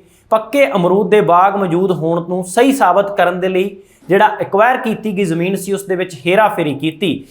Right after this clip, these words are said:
ਇਸ ਤੋਂ ਇਲਾਵਾ ਫਿਰ ਬਾਅਦ ਵਿੱਚ ਸੁਖਦੇਵ ਸਿੰਘ ਤੇ ਉਸ ਦੀ ਪਤਨੀ ਹਰਵਿੰਦਰ ਕੌਰ ਨੇ ਧੋਖਾਧੜੀ ਦੇ ਨਾਲ ਗਮਾਡਾ ਦੇ ਕੋਲੋਂ ਜਿਹੜਾ ਵੱਡੇ ਪੱਧਰ ਦੇ ਉੱਤੇ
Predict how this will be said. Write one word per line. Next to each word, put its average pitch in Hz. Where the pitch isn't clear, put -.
ਇਸ 220
ਤੋਂ 226
ਇਲਾਵਾ 196
ਫਿਰ 208
ਬਾਅਦ 202
ਵਿੱਚ 220
ਸੁਖਦੇਵ 180
ਸਿੰਘ 214
ਤੇ 208
ਉਸ 196
ਦੀ 190
ਪਤਨੀ 185
ਹਰਵਿੰਦਰ 170
ਕੌਰ 175
ਨੇ 117
ਧੋਖਾਧੜੀ 220
ਦੇ 190
ਨਾਲ 185
ਗਮਾਡਾ 170
ਦੇ 165
ਕੋਲੋਂ 220
ਜਿਹੜਾ 202
ਵੱਡੇ 214
ਪੱਧਰ 220
ਦੇ 202
ਉੱਤੇ 214